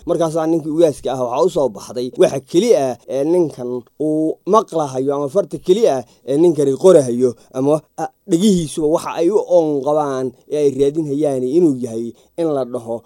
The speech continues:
magicii uu sheegtay oo ahaa garaad. Markaasuu yidhi, "Garaad,"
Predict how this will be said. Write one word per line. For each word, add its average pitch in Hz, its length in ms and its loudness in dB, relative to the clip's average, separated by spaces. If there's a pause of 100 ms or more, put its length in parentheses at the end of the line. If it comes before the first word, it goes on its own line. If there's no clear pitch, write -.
(100)
magicii 123 680 -6 (240)
uu 143 240 -2
sheegtay 113 720 -10 (340)
oo 139 280 2
ahaa 117 540 -8 (100)
garaad. 143 340 -2 (320)
Markaasuu 135 600 -6
yidhi, 117 500 -10 (280)
"Garaad," 127 540 0